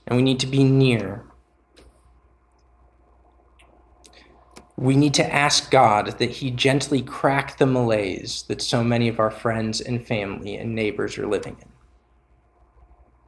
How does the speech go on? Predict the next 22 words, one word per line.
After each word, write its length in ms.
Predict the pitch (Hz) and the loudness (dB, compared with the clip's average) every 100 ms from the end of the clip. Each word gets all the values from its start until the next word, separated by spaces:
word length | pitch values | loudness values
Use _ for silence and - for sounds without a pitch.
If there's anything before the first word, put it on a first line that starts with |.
| - - | -20 -10
Which 220 | - - | -6 0
leads 200 | 135 131 | 0 2
me 100 | 135 123 | 0 0
to 120 | 139 | 2
my 160 | 123 | 2
third 380 | 120 135 120 120 | 4 4 2 0
point. 340 | - 104 98 - _ _ - - - - _ _ _ _ _ _ _ - - _ - - - - - - - - _ _ _ _ _ _ - - - - _ - | -6 -6 -6 -10 _ _ -20 -20 -20 -20 _ _ _ _ _ _ _ -20 -20 _ -20 -20 -20 -20 -20 -20 -20 -20 _ _ _ _ _ _ -20 -20 -20 -20 _ 4
Building 300 | 147 147 156 | 4 6 4
on 80 | 143 | 4
the 80 | 135 | 2
two 200 | - 127 | 0 0
previous, 600 | - 139 127 120 117 - | 0 0 2 2 2 2
we 140 | 131 | 2
ought 240 | 131 147 185 | 4 2 0
to 100 | 165 | -4
be 100 | 165 | -2
prepared 600 | 165 - - 127 117 - | -2 -2 2 4 4 2
for 120 | 127 | 2
when 280 | 123 123 117 | 4 2 2
God 340 | 123 127 131 | 4 4 4
does 300 | 120 107 107 | 2 2 0
providentially 1200 | - 131 120 135 135 117 107 - 98 95 92 | -4 4 4 6 4 2 0 -4 -6 -8 -10